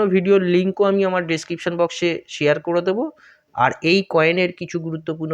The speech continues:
তথ্য আছে, সেগুলো আমার ডেসক্রিপশন বক্সে শেয়ার করে দেবো, আপনারা যদি চান সেগুলো দেখে নিতে পারেন।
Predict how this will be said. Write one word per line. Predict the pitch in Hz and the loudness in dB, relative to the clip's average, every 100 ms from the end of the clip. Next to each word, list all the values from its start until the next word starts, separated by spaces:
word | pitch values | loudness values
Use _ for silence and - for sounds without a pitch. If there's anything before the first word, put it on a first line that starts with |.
| 156 | -4
তথ্য | 147 - 175 | -4 -2 0
আছে, | 160 185 190 | 0 -2 -4
সেগুলো | 170 160 175 175 | -4 -2 2 2
আমার | 160 160 156 - 143 | 2 0 -2 -6 -8
ডেসক্রিপশন | 151 - 156 - 160 156 151 143 | -6 -6 -10 -8 -6 -8 -8 -4
বক্সে | 147 151 151 143 | -2 -2 -6 -6
শেয়ার | - 143 143 | -4 -2 0
করে | 147 156 | 0 -2
দেবো, | 170 285 | -2 -6
আপনারা | - 147 160 151 | -6 -4 -2 -2
যদি | 151 151 | -4 -6
চান | 147 160 240 - _ _ - | -2 -2 -2 -8 _ _ -8
সেগুলো | 151 147 160 320 - _ | -6 -4 -4 -6 -10 _
দেখে | 143 147 160 | -4 -2 -2
নিতে | 151 185 | -2 -2
পারেন। | 185 156 | 0 2